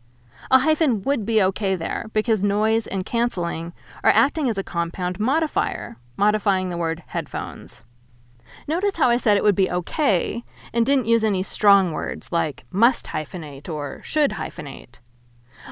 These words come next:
Although there are a few hard and fast rules for using hyphens, there are just too many exceptions to call everything relating to hyphens a rule. First, let's talk about what a hyphen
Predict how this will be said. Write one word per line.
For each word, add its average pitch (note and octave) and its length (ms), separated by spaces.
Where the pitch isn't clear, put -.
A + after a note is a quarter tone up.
Although D4 340
there A#3 220
are G3 200
a G#3 40
few B3 380
hard F#3+ 300
and G3 120
fast E3+ 300
rules D#3+ 280
for F3+ 120
using E3 320
hyphens, E3+ 680
there A#3 140
are A3+ 60
just A3 260
too C4+ 180
many A#3+ 260
exceptions D#3 600
to - 80
call F3+ 320
everything A#3+ 520
relating D#3+ 400
to F3+ 100
hyphens D#3+ 680
a F#3 100
rule. E3+ 440
First, - 480
let's - 280
talk A3+ 360
about F3 300
what F#3 220
a F#3+ 60
hyphen E3+ 440